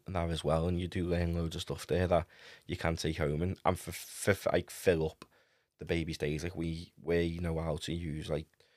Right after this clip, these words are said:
how to get his attention with things like teddies and, and rattles and that more so now than we did before going to sensory, because they're showing you what gets the baby to interact, and then you can put that into practice, so you can do it more at home.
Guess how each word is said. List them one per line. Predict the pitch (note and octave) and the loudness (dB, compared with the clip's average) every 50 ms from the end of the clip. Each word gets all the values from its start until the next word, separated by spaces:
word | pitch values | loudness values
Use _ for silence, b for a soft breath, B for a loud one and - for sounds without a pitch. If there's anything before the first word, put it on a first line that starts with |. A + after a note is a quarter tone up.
| b b b | b b b
how | - F2+ F#2 | 4 4 4
to | - G2 | 4 4
get | D#2+ E2+ E2+ | 4 4 4
his | E2 E2 D#2+ | 4 4 2
attention | E2 - - D#2+ D#2+ - - D2+ | 0 0 0 -2 -2 -2 -2 -2
with | E2 F2 D#2+ | -2 -2 -2
things | - - F#2+ F2+ F2+ F2 F#2 | -2 -2 -2 -2 0 0 -2
like | F2+ D#2 - | -2 -2 -2
teddies | - - D#2+ D2+ D#2+ D#2+ D#2+ D#2+ D#2+ E2+ | -2 -2 -2 -2 -2 -4 -4 -4 -4 -4
and, | F#2 F2 E2 D#2+ D#2 - - | -2 -2 -2 -2 -4 -4 -4
and | - D#2+ E2 D2+ | -2 -2 2 4
rattles | D2+ C2 - - E2+ F2 D#2+ | 4 4 4 2 0 0 0
and | F2 E2+ E2 | 2 4 4
that | D2+ - - | 4 2 2
more | E2 F2 E2 D#2 D#2 D#2 | 2 2 2 2 2 0
so | - - - D#2+ E2+ | 2 2 2 4 4
now | E2 D2+ C#2+ D2 D2 C#2+ - | 2 0 0 0 -2 0 0
than | D2 C#2+ D2+ D2+ b b b b b b b b b _ | 0 -2 -2 -2 b b b b b b b b b _
we | - F2 - _ | -8 -8 -6 _
did | - E2 D#2+ D2+ - - _ | 2 2 2 2 -2 -10 _
before | - E2 E2 - - C#2+ D2 D2+ | -8 -6 -6 -2 2 2 2 2
going | D2 D2+ D2+ D#2 | 2 2 0 0
to | D2 - | 0 -2
sensory, | - - D#2 D2+ D2 - - F2 | -2 -2 -2 -2 -2 -2 -2 -2
because | F#2 - - E2 D#2 - | -2 -2 -2 -4 -4 2
they're | - D#2 D2+ C#2+ C2+ - - _ _ _ _ _ _ _ _ _ _ _ _ _ _ - - - F#2 | 4 4 6 6 4 2 -2 _ _ _ _ _ _ _ _ _ _ _ _ _ _ -14 -10 -4 -2
showing | - - - F2+ F#2 F2 F2 F2 | 2 4 6 6 6 6 2 0
you | F2+ F2 - | -2 -2 -2
what | D#2 D#2 - | -2 -4 -4
gets | - - E2 - | -2 -4 -6 -4
the | - - | -4 -4
baby | - E2+ E2 D2 C#2+ | -2 -2 -2 -4 -4
to | D2+ - D#2 | -4 -4 -4
interact, | D#2 - - D#2 D#2 - - - - | -4 -2 -2 -2 -2 -4 -4 -4 -4
and | F2+ | -2
then | F#2 F#2 | -2 -2
you | E2 D#2 | -2 -2
can | - F2+ D#2+ | -4 -6 -4
put | - - - - | -2 -4 -2 0
that | - F2 | -2 -2
into | F2 E2 - | -2 -4 -6
practice, | - - E2 - - _ - - - | -4 -4 -4 -4 -4 _ -4 -4 -2
so | - - F#2+ F2 E2 B B B B B B B _ | 0 2 2 0 0 B B B B B B B _
you | E2 E2 | -10 -4
can | - F2 | -4 -2
do | D2+ D#2 D#2 | 0 0 0
it | D2+ - | 0 0
more | D2+ D#2 D#2 D#2+ | 0 0 0 0
at | D#2 D#2 | 0 0
home. | - - D2+ D#2+ D#2+ E2 F2+ | 0 0 0 0 0 -2 -4